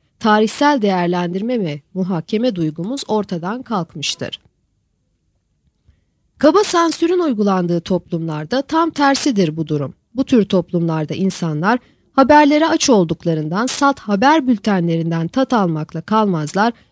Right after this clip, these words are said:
bu bültenleri tarihsel ve siyasal bir çerçeve içine oturturlar.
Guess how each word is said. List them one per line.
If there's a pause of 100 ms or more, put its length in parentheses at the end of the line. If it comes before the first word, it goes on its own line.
(240)
bu
bültenleri
tarihsel
ve
siyasal
bir
çerçeve
içine
oturturlar.